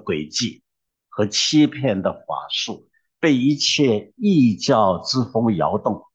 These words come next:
飘来飘去，就随从各样的异端。啊，那这一节，这，这一段，下面先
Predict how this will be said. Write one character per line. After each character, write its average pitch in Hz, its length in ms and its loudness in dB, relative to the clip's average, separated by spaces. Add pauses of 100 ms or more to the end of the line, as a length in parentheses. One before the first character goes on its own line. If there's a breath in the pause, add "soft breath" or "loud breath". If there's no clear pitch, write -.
(100)
飘 120 240 0
来 87 160 0
飘 107 260 -2
去， 95 400 -4 (380)
就 117 180 0
随 - 320 -2
从 90 400 -6 (460)
各 120 200 4
样 92 360 0
的 73 180 -8 (420)
异 95 140 -2
端。 - 320 -6 (440)
啊， - 200 -8 (720 loud breath)
那 160 140 0
这 - 240 0
一 156 180 6
节， 107 580 -6 (360)
这， 151 140 2
这 170 200 0
一 135 120 4
段， 110 260 -2
下 143 180 -2
面 113 180 -2
先 113 180 -4